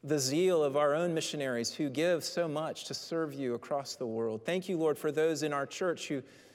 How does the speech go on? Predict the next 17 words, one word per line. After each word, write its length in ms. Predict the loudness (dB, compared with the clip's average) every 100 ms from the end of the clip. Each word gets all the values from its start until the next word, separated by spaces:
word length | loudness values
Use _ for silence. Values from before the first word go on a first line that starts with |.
| _ _ _
pour 240 | 2 4 6
out 180 | 4
their 160 | 4 4
lives 380 | 4 4 2 0
to 100 | -4
serve 400 | -2 0 0 0
people 360 | -4 -2 0
in 160 | 0 0
need 300 | -2 -2 -4
in 180 | -4 -4
our 160 | -4 -4
own 120 | -6
church 760 | -6 -6 -6 -8 -20 -20 -20 _ _ _ -12
and 140 | -10
in 80 | -8
our 120 | -8
neighborhoods. 800 | -8 -6 -6 -8 -16 _ -20